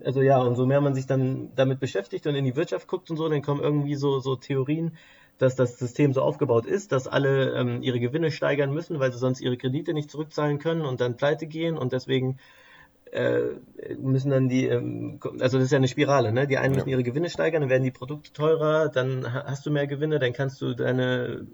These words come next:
Speaker 1: ähm, Arbeitnehmer besser bezahlen und Co. Dann denkst du erstmal so für einen kurzen Moment,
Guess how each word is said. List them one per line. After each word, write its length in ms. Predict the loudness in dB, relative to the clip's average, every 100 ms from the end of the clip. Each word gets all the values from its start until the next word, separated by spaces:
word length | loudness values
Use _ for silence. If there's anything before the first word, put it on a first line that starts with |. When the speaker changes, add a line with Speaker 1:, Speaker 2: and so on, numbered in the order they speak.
| -10
Speaker 1:
ähm, 240 | -6 -4 -2
Arbeitnehmer 500 | 0 0 -2 -2 -2
besser 220 | -2 -2
bezahlen 420 | -4 -2 -2 -2
und 140 | -4 -4
Co. 260 | -2 -4 -8 -20 -20 _ _ _
Dann 160 | 2 4
denkst 180 | 4
du 60 | 4
erstmal 180 | 2 2
so 260 | 2 0 -4 _
für 180 | -4 -2
einen 80 |
kurzen 260 | 0 -2 0
Moment, 420 | 0 0 -2 -8